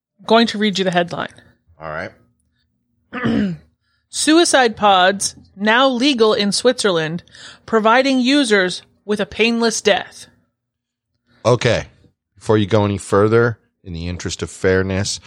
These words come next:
Speaker 2: I actually saw this article, but did not read this article. So we're okay.
Speaker 1: Did you
Speaker 2: 'Cause
Speaker 1: see
Speaker 2: I
Speaker 1: it from
Speaker 2: did
Speaker 1: Global
Speaker 2: see the
Speaker 1: News?
Speaker 2: title.
Speaker 1: <laughs>
Speaker 2: I did see the title of the article,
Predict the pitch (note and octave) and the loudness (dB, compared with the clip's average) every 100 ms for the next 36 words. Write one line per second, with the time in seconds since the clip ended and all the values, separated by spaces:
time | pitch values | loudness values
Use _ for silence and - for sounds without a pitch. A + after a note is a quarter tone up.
0 | - E2 D#2+ F2 F2 - F2 F#2+ - - | -12 -6 -4 -2 -4 -6 -8 -4 -2 -2
1 | - A2 G2+ F#2+ G2+ A#2+ _ _ - F#2 | 0 2 4 4 2 0 _ _ -8 -2
2 | F#2+ F#2 F2 F#2 - C3 C#3 - _ _ | 0 2 0 0 2 2 2 -6 _ _
3 | _ _ _ _ G#2+ - A2+ A2 A2 G#2+ | _ _ _ _ -2 0 0 0 0 -2
4 | G2+ - G2+ G#2+ G2+ F#2+ F#2+ - F#2 - | -4 -6 -4 -2 -2 -4 -6 -4 -4 -2
5 | D#2 E2 D#2+ - - - _ - G2 F#2 | -2 -4 -6 -10 -10 -14 _ -8 -4 -2
6 | F#2+ F#2+ F2 G2 E2 - - A#3 G#3 A3 | -2 -4 -2 -2 -2 -6 -12 -10 -2 0
7 | A3 G3+ - B3+ - A3 G#3+ C#3 C#3+ C#4 | 2 0 0 2 2 2 0 -2 -2 0
8 | B2+ B2 C#3 E3 A#4 D5 - C5+ B4+ - | 2 2 4 2 2 0 0 -2 -2 -6
9 | - G#2 A2 A#2 A#2 A#2 C#3+ C#3+ D#3 E3 | -4 -4 0 0 0 -2 -4 -4 0 2
10 | D3 C#3+ F3 - _ - G#2+ A2+ C#3 A#2+ | 4 4 2 -4 _ -2 0 2 4 4
11 | A2 - D3+ | 2 0 -2